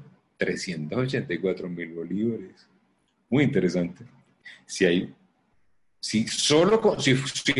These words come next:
es solo con detergente, cuarenta y tres socios lo hacen, pero siempre hay detergentes nutrientes. Entonces, un grupo de veinticinco a treinta personas entendiendo la idea,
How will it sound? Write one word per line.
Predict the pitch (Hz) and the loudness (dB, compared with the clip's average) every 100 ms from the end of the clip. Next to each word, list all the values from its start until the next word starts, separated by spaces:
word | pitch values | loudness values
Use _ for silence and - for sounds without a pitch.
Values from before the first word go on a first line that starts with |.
| 139 - | 0 0
es | 135 | 0
solo | 170 175 185 | 4 4 4
con | 170 147 | 4 2
detergente, | 110 113 - 180 185 135 | 0 -2 -4 -2 -2 0
cuarenta | 110 95 90 95 | 2 2 2 0
y | 87 | -2
tres | - 82 - | -2 -6 -8
socios | - 113 147 165 | -10 -6 -4 -2
lo | 135 | -4
hacen, | 92 - 87 | -6 -6 -8
pero | 87 | -8
siempre | - 80 104 | -8 -6 -2
hay | 110 - | -2 -4
detergentes | - 95 95 90 - 90 | -10 -8 -8 -8 -12 -12
nutrientes. | 87 - 120 98 | -8 -4 -2 -2
Entonces, | 113 - - - - | -4 -6 -14 -20 -2
un | 113 | 2
grupo | 107 120 120 | 4 6 6
de | 110 | 6
veinticinco | 92 90 - 120 120 | 4 0 -4 -4 0
a | 95 | -2
treinta | 95 92 - | -2 -4 -6
personas | - - 131 95 | -8 -2 -2 -2
entendiendo | 87 80 82 85 113 | -6 -10 -14 -6 -4
la | 147 | -2
idea, | 113 - | -4 -6